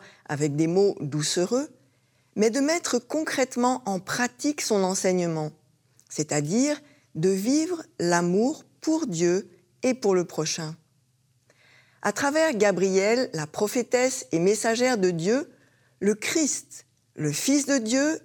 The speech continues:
et corrigeant des cieux, explique et approfondit comment nous pouvons comprendre et appliquer dans notre vie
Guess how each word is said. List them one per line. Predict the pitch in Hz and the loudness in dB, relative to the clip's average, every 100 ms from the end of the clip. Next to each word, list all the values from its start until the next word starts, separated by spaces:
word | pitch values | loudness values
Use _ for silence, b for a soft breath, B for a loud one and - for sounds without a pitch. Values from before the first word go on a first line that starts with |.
| - | -6
et | 156 | -2
corrigeant | - 233 247 233 285 | 2 2 2 0 0
des | 233 185 | 2 0
cieux, | - 220 247 262 - _ _ _ _ - | 0 0 0 -2 -14 _ _ _ _ -6
explique | 302 - - 190 226 - - - | -4 -4 -6 -4 -4 -6 -8 -2
et | 175 | 0
approfondit | - 262 - 247 214 190 175 233 254 B B B _ | -2 -4 -4 -2 0 0 2 0 -2 B B B _
comment | 285 302 339 302 202 - _ - | -2 0 0 0 -2 -12 _ -2
nous | 220 | -2
pouvons | 214 269 269 269 - _ | 0 0 0 -2 -4 _
comprendre | 311 349 - 202 185 180 175 b b _ | -6 -6 -2 0 2 0 -2 b b _
et | 156 - | -2 0
appliquer | 175 - 233 240 302 285 | -4 -2 -4 0 0 2
dans | 262 | 2
notre | 254 254 269 | 2 0 0
vie | 233 240 277 | 0 2 0